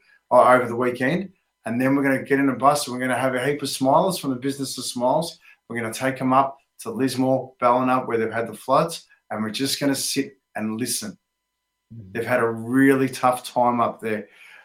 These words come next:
Speaker 1: Um, my partner in the Business of Smiles, James Short, lives in Lennox Head,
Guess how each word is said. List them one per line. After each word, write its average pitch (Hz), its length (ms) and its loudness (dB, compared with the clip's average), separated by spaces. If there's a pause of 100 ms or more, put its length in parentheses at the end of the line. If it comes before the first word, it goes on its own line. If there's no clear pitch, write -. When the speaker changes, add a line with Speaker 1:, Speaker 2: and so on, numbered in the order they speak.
(500)
Speaker 1:
Um, 113 640 2
my 127 200 2
partner 127 380 4
in 123 60 -4
the 120 60 -6
Business 117 380 -8
of 117 80 -6
Smiles, 113 420 0
James 120 240 -2
Short, 113 420 -4
lives 117 260 -6
in 110 80 -2
Lennox 110 300 -4
Head, 107 280 -2